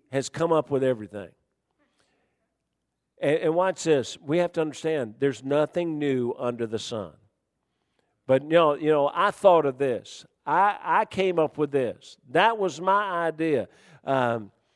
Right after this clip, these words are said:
the fool not only believes that he holds the right opinions, but he is also convinced he arrived at those opinions on his own,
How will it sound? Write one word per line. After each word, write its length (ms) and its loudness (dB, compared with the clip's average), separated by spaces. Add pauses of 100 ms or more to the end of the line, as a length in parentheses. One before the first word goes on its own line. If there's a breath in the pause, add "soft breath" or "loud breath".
(340)
the 100 -4 (160)
fool 280 4
not 160 4
only 160 4
believes 360 2
that 80 -4
he 80 2
holds 300 0
the 40 -6
right 180 2
opinions, 560 -2
but 140 0
he 120 -2
is 140 -2
also 300 -4
convinced 480 -6
he 80 0
arrived 440 -4
at 100 -14
those 180 -4
opinions 480 -6
on 140 -4
his 120 -8
own, 260 -4